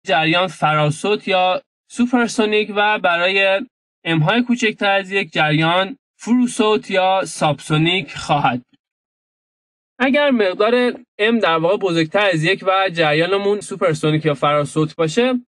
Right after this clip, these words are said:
سرعت جریان با افزایش سطح مقطع در نازل افزایش پیدا می‌کنه. با استفاده از یک نازل همگرا واگرا می‌تونیم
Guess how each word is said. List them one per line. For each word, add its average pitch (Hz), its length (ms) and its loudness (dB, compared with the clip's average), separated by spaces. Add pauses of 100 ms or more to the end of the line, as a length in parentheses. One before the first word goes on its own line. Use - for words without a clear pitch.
(160)
سرعت 226 380 0
جریان 220 600 2
با 190 440 0
افزایش 160 800 0
سطح 214 380 -2
مقطع 196 580 0 (320)
در 151 180 2
نازل 156 360 2
افزایش 160 480 -2
پیدا 123 260 -8
می‌کنه. - 340 -18 (540)
با 269 100 0
استفاده 220 480 0
از 233 180 0
یک 240 160 -2
نازل 180 380 0
همگرا 143 680 0
واگرا 151 480 2
می‌تونیم 240 560 0